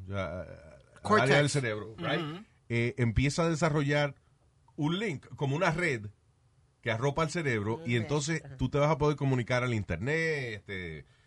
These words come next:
Speaker 1: eh, b-, b-, download information and all kinds of things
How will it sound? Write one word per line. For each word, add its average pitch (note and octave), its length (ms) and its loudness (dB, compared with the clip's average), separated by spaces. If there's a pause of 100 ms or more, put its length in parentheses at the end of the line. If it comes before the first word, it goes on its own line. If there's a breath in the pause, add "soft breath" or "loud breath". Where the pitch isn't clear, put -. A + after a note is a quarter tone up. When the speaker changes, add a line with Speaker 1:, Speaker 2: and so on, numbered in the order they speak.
(260 soft breath)
Speaker 1:
eh, F#2+ 240 0 (220)
b-, B2 140 -8
b-, G#2+ 220 -14
download C3 540 6
information C3+ 920 -4
and A#2 140 -4
all B2 140 -2
kinds C#3 260 -2
of B2+ 100 -2
things C#3+ 360 -4